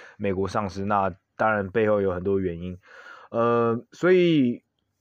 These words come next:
讲真的来说的话，基本上你今天买S and P，你今天买美国的市场，那其实真的来说的话，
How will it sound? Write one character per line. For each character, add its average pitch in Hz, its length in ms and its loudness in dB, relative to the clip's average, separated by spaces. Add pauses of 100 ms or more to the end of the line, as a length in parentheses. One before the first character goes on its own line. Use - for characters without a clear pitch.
(360)
讲 110 200 -2
真 131 100 0
的 156 120 2
来 117 160 2
说 127 180 2
的 123 60 4
话， 123 200 4
基 120 140 -2
本 131 100 0
上 123 160 0
你 104 120 -4
今 104 100 -2
天 120 80 2
买 101 220 0
S 95 100 -6
and 101 100 -2
P， 101 100 -6
你 101 100 -4
今 92 60 -8
天 104 100 -2
买 101 120 -2
美 95 140 -6
国 87 140 -8
的 92 60 -4
市 107 180 -12
场， 87 240 -6 (460)
那 135 140 0
其 123 180 -4
实 113 120 -2
真 123 180 0
的 123 60 -2
来 107 140 0
说 110 200 -2
的 104 60 -6
话， 107 240 0